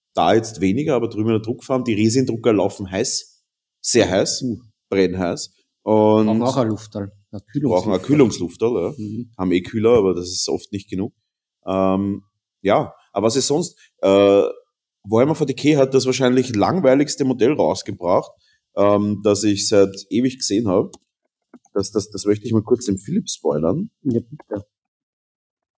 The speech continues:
Speaker 1: Ähm,
Speaker 2: Aber,
Speaker 1: der,
Speaker 2: aber
Speaker 1: der,
Speaker 2: ho-,
Speaker 1: der
Speaker 2: hoffentlich ist es wenigstens teuer.
Speaker 1: Das werden wir gleich sehen. Ähm,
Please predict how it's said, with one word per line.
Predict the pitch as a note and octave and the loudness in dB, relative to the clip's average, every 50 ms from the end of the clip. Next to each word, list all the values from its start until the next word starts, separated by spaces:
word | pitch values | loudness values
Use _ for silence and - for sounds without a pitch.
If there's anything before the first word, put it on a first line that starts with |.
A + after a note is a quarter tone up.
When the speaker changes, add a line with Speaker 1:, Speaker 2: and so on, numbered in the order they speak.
| _ _ _ _ _ _ _ _ _ _ _ _ _ _ _ _ _ _ - | _ _ _ _ _ _ _ _ _ _ _ _ _ _ _ _ _ _ -2
Speaker 1:
Ähm, | F2+ F#2 F#2 F#2 F#2 F2 F#2 F#2+ F#2 F#2+ | 2 2 4 4 2 2 2 0 -2 0
Speaker 2:
Aber, | - - B2 C#3 | 0 0 0 0
Speaker 1:
der, | C#3 - - | -2 -4 -2
Speaker 2:
aber | C3 B2+ C3 | 2 2 4
Speaker 1:
der, | - - - | 2 2 -2
Speaker 2:
ho-, | - - - _ - | -6 -14 -14 _ 0
Speaker 1:
der | B2 | 0
Speaker 2:
hoffentlich | C3+ C3+ - F#3 E3+ E3 D3+ E3+ | 0 0 0 -2 -2 0 2 4
ist | F3 D#3+ | 2 2
es | D#3 D3+ | 2 2
wenigstens | D3+ D3 D3+ C#3+ - D3+ - - | 4 4 4 2 0 -6 -8 -8
teuer. | - - A2+ G#2+ G#2+ G#2 G2 G2+ G2+ - - - - - _ - _ - _ _ _ - _ _ _ | -6 -4 -2 0 0 -2 -4 -6 -8 -14 -20 -20 -20 -20 _ -20 _ -20 _ _ _ -20 _ _ _
Speaker 1:
Das | - G2+ - G#2 | -6 -4 0 2
werden | G#2 A2 C3 C#3+ | 4 4 4 4
wir | C3 G#2 | 2 2
gleich | - F2+ F2 G#2 - - - | 2 0 0 0 0 0 -2
sehen. | - F2+ D#2 C#2+ D#2 F#2+ D#3 A#3 - - _ _ _ _ _ _ _ _ - | -2 -2 -2 -2 -2 -4 -4 -6 -8 -12 _ _ _ _ _ _ _ _ -2
Ähm, | F#2+ G2 G2+ G2+ G2+ G#2 G#2 G#2+ A2 A2+ - A2 A2 | 0 2 2 4 2 2 2 2 0 -2 -2 -6 -10